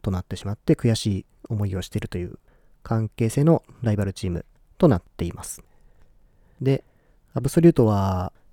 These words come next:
日本だともう数年間くらい無敗みたいなチャンピオンチームなんですが、いち早くバロラントの方に転向する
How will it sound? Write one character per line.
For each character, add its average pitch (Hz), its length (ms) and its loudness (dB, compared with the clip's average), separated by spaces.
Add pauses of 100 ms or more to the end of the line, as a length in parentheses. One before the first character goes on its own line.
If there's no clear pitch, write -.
(160)
日 117 80 0
本 123 140 4
だ - 80 -2
と 107 80 -6
も 95 140 -4
う - 20 -8
数 117 180 -2
年 117 180 0
間 110 200 -2
く - 100 -8
ら 101 80 -4
い - 240 -12
無 110 120 -4
敗 104 300 -2 (160)
み 101 120 -8
た 87 140 -6
い 87 60 -8
な 85 160 -8 (440)
チ 113 100 0
ャ 107 40 2
ン - 40 -2
ピ 110 80 -4
オ 101 40 0
ン 104 60 -2
チ - 120 -4
ー - 20 0
ム 98 60 -2
な 92 100 -4
ん 90 60 -10
で 98 80 -12
す - 160 -4
が、 135 180 2 (380)
い 151 80 -8
ち - 100 -4
早 135 200 6
く - 200 -8 (300)
バ 104 160 -2
ロ 107 80 0
ラ 101 100 -2
ン 95 100 -4
ト - 340 -4
の 120 120 0
方 131 140 6
に 151 100 6
転 104 220 -2
向 107 140 -2
す - 120 -8
る 95 220 -6